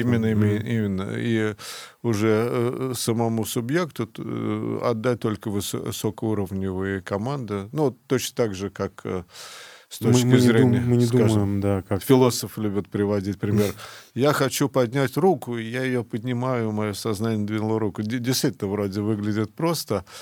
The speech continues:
Speaker 2: а, э, это не так просто, потому что множество контроллеров, которые решают, когда ее поднять и какие мышцы активировать. Скажем, я поднял руку, я даже не могу сказать, какие мышцы у меня активировались. Это совершенно четкая последовательность активации.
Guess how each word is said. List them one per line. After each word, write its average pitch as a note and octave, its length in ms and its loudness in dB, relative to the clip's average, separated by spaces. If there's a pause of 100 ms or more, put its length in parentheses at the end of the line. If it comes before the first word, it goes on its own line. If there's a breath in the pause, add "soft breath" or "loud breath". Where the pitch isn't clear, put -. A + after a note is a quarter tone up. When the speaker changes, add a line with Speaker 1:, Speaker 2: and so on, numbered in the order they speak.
(360 loud breath)
Speaker 2:
а, B2 960 2
э, C3 100 0
это B2 160 -4
не C3+ 140 0
так C#3 200 2
просто, F3 360 0
потому G#2 220 -2
что - 160 -6
множество G#2+ 500 0
контроллеров, A#2+ 920 -2
которые G#2 480 -2
решают, G#2 880 -2
когда G#2 420 -2
ее C3+ 360 -2
поднять A#2+ 640 -4
и G#2 40 -6
какие G2 340 -6
мышцы A2+ 360 -6
активировать. G#2 580 -6
Скажем, G2 340 -6
я G2+ 120 -2
поднял G#2 400 -4
руку, B2+ 280 -4
я G2+ 140 -4
даже F#2+ 240 -8
не G#2+ 100 -10
могу G2 360 -8 (420 loud breath)
сказать, - 320 -6
какие A#2 280 -2
мышцы G#2+ 340 -2
у - 40 -6
меня G2 180 -4
активировались. F#2 720 -6
Это G2+ 260 -6
совершенно G#2+ 500 -6
четкая A2 440 -6
последовательность G2 720 -6
активации. G#2+ 720 -6